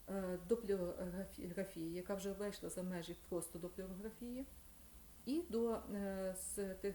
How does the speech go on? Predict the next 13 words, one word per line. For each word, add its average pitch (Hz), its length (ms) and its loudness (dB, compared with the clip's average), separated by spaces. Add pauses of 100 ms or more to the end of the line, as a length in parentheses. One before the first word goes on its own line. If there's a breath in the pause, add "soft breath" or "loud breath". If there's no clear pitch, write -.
е, 185 340 -4
судинного 202 420 2
скринінгу 190 600 0
взагалі, 180 520 -2 (760)
е, 180 300 -2
тобто 196 360 0
як 208 500 2
швидко, 214 600 2 (280)
оперативно, 190 920 0
за 180 380 0 (120)
декілька 190 380 -2
хвилин 214 400 -2
отримати 175 720 -4